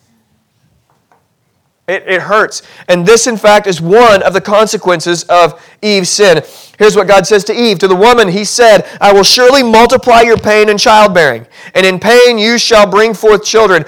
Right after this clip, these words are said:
and your desire will be for your husband, and he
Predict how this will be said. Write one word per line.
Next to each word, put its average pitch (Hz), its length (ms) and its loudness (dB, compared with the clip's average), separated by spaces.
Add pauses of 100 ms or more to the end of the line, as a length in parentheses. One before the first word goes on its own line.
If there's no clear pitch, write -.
(160)
and 170 120 -6
your 208 160 2
desire 208 800 2
will 190 220 0
be 220 160 -4
for 220 160 -6
your 214 100 2
husband, 175 560 -2 (300)
and 156 120 -6
he 160 540 -6